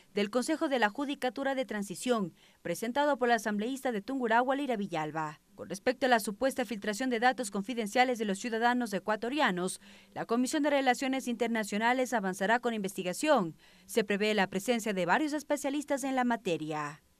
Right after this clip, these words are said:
Luego de un amplio debate, la Comisión Ocasional de Tránsito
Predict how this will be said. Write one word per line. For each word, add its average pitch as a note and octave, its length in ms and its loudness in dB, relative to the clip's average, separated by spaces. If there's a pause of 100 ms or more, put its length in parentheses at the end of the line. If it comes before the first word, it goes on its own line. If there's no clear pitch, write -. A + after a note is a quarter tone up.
(260)
Luego E4 220 2
de D4+ 100 0
un D4 100 2
amplio D#4 280 4
debate, C#4 400 4
la B3+ 140 6
Comisión C4 420 0
Ocasional A#3+ 520 0
de G3+ 100 0
Tránsito G#3 680 0